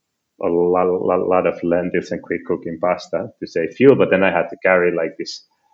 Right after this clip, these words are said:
was three, maybe three liters of, uh, cook-, cooking alcohol, food, food and, uh, fu-, food and fuel, who I think was seventeen kilos, which is actually not that much food for five weeks.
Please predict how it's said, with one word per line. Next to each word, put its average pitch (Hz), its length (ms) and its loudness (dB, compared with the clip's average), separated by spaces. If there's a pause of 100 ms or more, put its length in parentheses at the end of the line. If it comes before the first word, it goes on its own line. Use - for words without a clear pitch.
(480)
was - 200 -16
three, 101 760 0
maybe 101 340 -8
three 113 140 -2
liters 113 420 -4
of, 95 100 -4 (280)
uh, 90 480 -2
cook-, - 180 -4
cooking 117 380 0
alcohol, 117 500 2 (260)
food, 120 520 -2
food 107 180 2
and, 92 240 -2 (140)
uh, 92 260 0 (240)
fu-, 120 100 -4
food 127 240 2
and 90 120 0 (100)
fuel, 85 480 -2
who 90 120 -6
I 82 80 -4
think 87 200 -12
was 87 160 -10
seventeen 90 560 -2
kilos, 82 380 -6
which - 180 -14
is - 100 -16 (160)
actually 90 280 -2
not 92 220 0
that 85 100 -4
much 87 280 -6
food 92 200 -8
for 87 160 -20
five 82 240 -6
weeks. - 300 -14